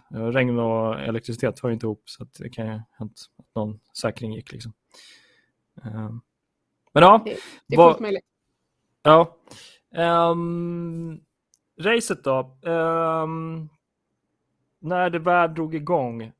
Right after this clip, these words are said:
Speaker 1: Eh, det är ju... Först och främst ska vi säga, ja, grattis till Leclerc att du kom i mål.
Speaker 2: Ja.
Speaker 1: Eh, <laughs> typ så.
Speaker 2: Äntligen.
Speaker 1: Ehm,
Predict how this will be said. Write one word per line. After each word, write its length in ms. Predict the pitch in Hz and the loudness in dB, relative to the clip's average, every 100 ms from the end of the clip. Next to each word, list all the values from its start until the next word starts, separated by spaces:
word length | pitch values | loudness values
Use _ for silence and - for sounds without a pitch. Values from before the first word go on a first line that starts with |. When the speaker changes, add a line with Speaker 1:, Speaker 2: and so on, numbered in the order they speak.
| _ - | _ -10
Speaker 1:
Eh, 880 | 131 135 131 131 127 127 127 127 123 131 _ _ _ _ _ _ _ _ _ | -6 -4 -4 -4 -4 -4 -4 -6 -8 -14 _ _ _ _ _ _ _ _ _
det 100 | 143 | -2
är 80 | 147 | 0
ju... 640 | 147 147 147 147 147 143 135 _ _ _ - - 180 156 - _ - | 0 -2 -4 -4 -4 -4 -8 _ _ _ -20 -20 -20 -20 -20 _ 0
Först 180 | 196 | 0
och 80 | 175 | 0
främst 180 | 151 135 | -2 -2
ska 140 | 135 | -4
vi 100 | 123 | -4
säga, 420 | 123 127 120 117 113 _ | 0 0 2 0 -4 _
ja, 340 | - 123 117 110 | -8 -4 -4 -4
grattis 300 | 131 123 117 | -4 -4 -6
till 120 | 120 | -10
Leclerc 360 | 113 - 127 170 123 | -10 -4 -4 -4 -10
att 100 | 117 | -14
du 60 | |
kom 200 | - 117 | -10 -6
i 40 | 113 | -4
mål. 300 | 110 135 147 _ - - - | -2 -4 -6 _ -20 -20 -10
Speaker 2:
Ja. 400 | 220 226 - 113 | -8 -8 -8 -6
Speaker 1:
Eh, 360 | 113 113 110 107 _ _ - - | -4 -4 -6 -10 _ _ -20 -20
<laughs> 540 | - - - - _ | -20 -20 -20 -20 _
typ 100 | 123 - | -8 -8
så. 380 | - 123 139 - | -4 -4 -4 -6
Speaker 2:
Äntligen. 380 | 208 196 185 196 - _ - - - - _ - | -6 -4 -6 -8 -10 _ -20 -20 -20 -20 _ -10
Speaker 1:
Ehm, 760 | 120 117 113 113 113 117 117 | -6 -4 -2 -4 -4 -6 -8